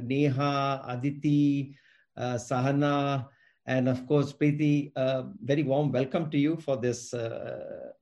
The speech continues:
uh, seminar. We had actually also planned it, uh, um, uh, Neha, uh, and, uh, Aditi, we had also planned it in India sometime, uh,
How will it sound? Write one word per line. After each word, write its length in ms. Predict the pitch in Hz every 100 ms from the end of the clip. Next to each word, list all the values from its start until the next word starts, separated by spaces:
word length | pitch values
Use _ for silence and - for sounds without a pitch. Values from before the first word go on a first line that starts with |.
| -
uh, 140 | - -
seminar. 720 | - 120 123 120 123 131 127 _ _ _ _ -
We 220 | 139 143
had 200 | 135 147
actually 440 | 143 - 160 165
also 420 | 160 147 151 - -
planned 360 | 151 156 170
it, 280 | 151 - 139
uh, 440 | 123 120 - 127
um, 80 | 123 - 131
uh, 360 | 110 78 131 123 -
Neha, 520 | 135 131 127 127 123 120 _ _ _ -
uh, 300 | 117 117 117 117 -
and, 280 | 131 123 123
uh, 200 | 123 - 104
Aditi, 320 | 113 127 127
we 100 | 127
had 120 | 127
also 280 | 127 135 151
planned 320 | 147 131 139
it 140 | 143
in 160 | 135 123
India 500 | 127 131 143 151 110
sometime, 580 | - 123 127 127 117 117
uh, 180 | 123